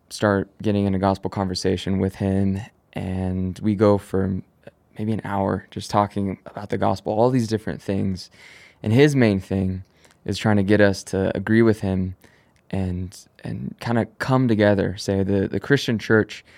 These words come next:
needs to come together. Protestants and Mormons, L D S, need to come together and fight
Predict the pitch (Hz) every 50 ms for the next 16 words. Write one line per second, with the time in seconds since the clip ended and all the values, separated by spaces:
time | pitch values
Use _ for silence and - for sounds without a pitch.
0 | - - _ _ - 110 101 - - 98 - - - 135 131 131 117 110 95 101
1 | 98 98 95 95 92 - 113 110 110 110 - - 120 113 110 - 98 98 95 98
2 | 98 98 95 95 95 92 95 95 - - - 101 95 101 101 95 98 - - 98
3 | 95 95 - - - 117 110 101 95 95 95 95 95 95 92 92 - - - -
4 | - - _ _ _ _ - 95 95 90 - _ - 110 110 104 90 - - -